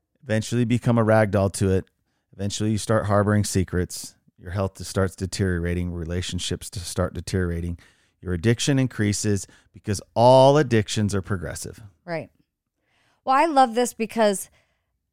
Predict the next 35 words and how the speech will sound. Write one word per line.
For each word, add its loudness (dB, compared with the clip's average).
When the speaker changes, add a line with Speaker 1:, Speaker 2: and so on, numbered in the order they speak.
Speaker 2:
it, 0
it -4
takes -4
a 0
very 0
simple -6
concept, -6
right? -4
Somebody -2
that -2
is -4
living 0
the 0
way 2
they 2
want -6
to -8
live. -10
They're 2
living 0
with -4
their 0
purpose -6
right 0
in -8
front -6
of -10
them. -8
They're 2
doing -2
everything -6
every 0
day -2
to -4
serve -2